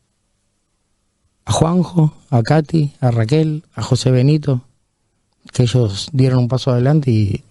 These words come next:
es-, son de los mejores a día de hoy. Es que en-, hay, no, a lo, a los que llevan muchos años no les gusta que, gente nueva. No les gusta porque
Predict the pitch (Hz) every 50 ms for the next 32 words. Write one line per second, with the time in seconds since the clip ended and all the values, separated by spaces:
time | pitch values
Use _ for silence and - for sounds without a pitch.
0 | _ _ _ _ _ _ _ - - _ _ _ _ - 127 123 120 - - -
1 | 131 131 127 117 110 117 117 107 - - 156 127 110 107 101 - - 120 117 123
2 | 123 113 110 107 110 104 107 98 - _ - - _ _ _ _ _ _ _ _
3 | _ _ _ _ _ _ _ _ _ _ _ _ _ _ _ _ _ _ _ _
4 | - - 110 - - 117 127 135 135 113 73 - - _ _ _ _ _ - 139
5 | 147 160 156 143 139 143 - - - 165 160 160 165 190 214 - - 156 156 160
6 | 170 170 165 160 - 160 160 165 160 - - 165 151 190 214 214 208 208 190 -
7 | 160 143 190 214 226 202 175 - - - - 160 160 165 180 160 127 156 196 185
8 | - - 131 117 117 120 117 107 107 104 - 139 127 123 127 123 127 123 120 110
9 | 110 104 95 95 _ _ _ _ _ _ _ _ _ _ _ _ - 147 151 147
10 | 143 190 214 - 180 151 135 135 139 127 - - 160 139 131